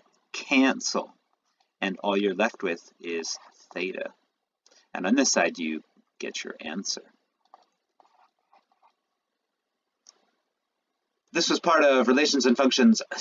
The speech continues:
five and six, demonstrating an understanding of inverses,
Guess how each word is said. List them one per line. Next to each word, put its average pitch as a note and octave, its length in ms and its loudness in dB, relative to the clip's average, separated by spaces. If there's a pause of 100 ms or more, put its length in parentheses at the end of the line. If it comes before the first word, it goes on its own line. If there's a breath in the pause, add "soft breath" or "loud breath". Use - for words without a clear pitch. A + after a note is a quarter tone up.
(260)
five C#3 420 4
and A2 340 0
six, - 560 -2
demonstrating A2+ 600 2
an G#2+ 60 0
understanding G#2 540 0
of F2+ 160 -8
inverses, D#3+ 760 0